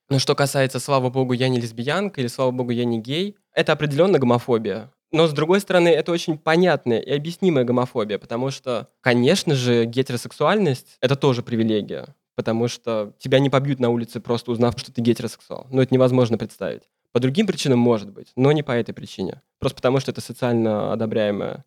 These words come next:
сексуальная ориентация. И вот в этом смысле, когда ты понимаешь, что ты все-таки не из этих, тут я тоже пальцами делаю кавычки, это сильно облегчает жизнь просто. И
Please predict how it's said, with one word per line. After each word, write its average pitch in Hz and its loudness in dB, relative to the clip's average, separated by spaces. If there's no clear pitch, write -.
сексуальная 110 -4
ориентация. - -10
И 143 0
вот 147 -4
в 135 -2
этом 175 2
смысле, 165 0
когда 143 -2
ты 143 -2
понимаешь, 139 2
что - -8
ты 135 0
все-таки 107 -2
не 120 4
из 104 -2
этих, 156 -2
тут 120 -4
я - 0
тоже 113 0
пальцами 104 -2
делаю 98 -2
кавычки, 135 -4
это 190 -4
сильно 220 4
облегчает 131 0
жизнь 127 -2
просто. - -12
И 139 2